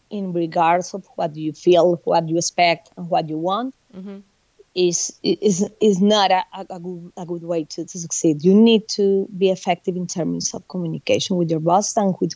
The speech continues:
Speaker 1: whoever you are talking to. Something that I always kept in mind was you are not your job. So this person who is not, who is
Speaker 2: Mm-hmm.
Speaker 1: there is not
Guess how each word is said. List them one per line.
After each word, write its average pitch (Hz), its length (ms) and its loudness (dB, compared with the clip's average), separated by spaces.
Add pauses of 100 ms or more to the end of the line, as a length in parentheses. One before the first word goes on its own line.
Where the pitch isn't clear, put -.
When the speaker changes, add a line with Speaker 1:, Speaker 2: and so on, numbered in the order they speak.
Speaker 1:
whoever 190 400 4 (340)
you 208 120 4
are 190 100 4
talking 185 400 -8
to. 165 140 -14
Something 220 500 -8
that 220 160 0
I 175 180 -2 (140)
always 226 380 -2
kept 208 280 -10
in 214 180 -8
mind 196 400 -8 (440)
was 190 340 0 (340)
you 214 180 2
are 214 120 6
not 226 260 -2
your 214 120 0
job. 214 380 4 (480)
So 180 180 -2
this 220 240 -2
person 220 420 -2
who 190 120 -4
is 190 140 -4
not, 196 240 -6 (380)
who 196 180 2
is 190 100 0
Speaker 2:
Mm-hmm. 180 80 -8
Speaker 1:
there 202 320 4 (840)
is 220 200 4
not 214 380 2